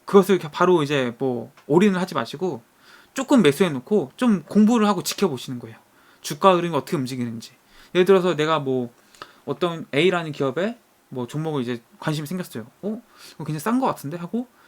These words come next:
사는데, 내가 싸다고 생각해서 올인하지 말고 한 종목 한 개 사놓는 거예요.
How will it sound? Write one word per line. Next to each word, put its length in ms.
사는데, 520
내가 100
싸다고 240
생각해서 240
올인하지 320
말고 380
한 420
종목 480
한 220
개 180
사놓는 440
거예요. 220